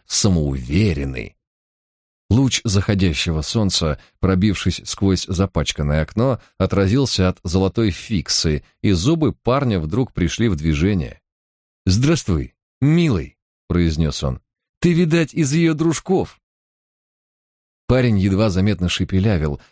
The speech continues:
а его соломенные волосы были коротко подстрижены. На нем был черный с желтым халат, застегнутый на все пуговицы,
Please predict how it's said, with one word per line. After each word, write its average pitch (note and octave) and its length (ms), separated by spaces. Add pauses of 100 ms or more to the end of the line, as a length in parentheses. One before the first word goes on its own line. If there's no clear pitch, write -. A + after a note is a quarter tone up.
а - 80
его D#2+ 200
соломенные E2 600
волосы E2+ 440
были D#2+ 220
коротко D2+ 440
подстрижены. B1+ 760 (380)
На D#2+ 120
нем F2 200
был D#2 140
черный D#2 520
с D2 60
желтым D#2+ 400
халат, D#2 480 (220)
застегнутый F2+ 720
на F2+ 100
все E2+ 200
пуговицы, E2 720